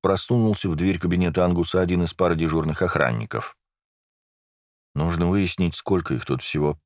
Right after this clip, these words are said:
Уходя, я должен буду оставить в особняке Толстопуза исключительно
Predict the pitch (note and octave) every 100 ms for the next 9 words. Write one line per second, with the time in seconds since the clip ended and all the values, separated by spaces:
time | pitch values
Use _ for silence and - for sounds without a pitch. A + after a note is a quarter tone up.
0 | _ _ _ _ _ _ _ _ - D2
1 | E2 D#2+ F2+ E2+ D#2+ F2 E2 D#2+ D#2+ D#2
2 | - E2 D#2+ E2 - D#2+ D#2+ F2 E2 D#2+
3 | - D#2 F#2+ E2+ D#2+ - E2 D#2 F2 F2+
4 | E2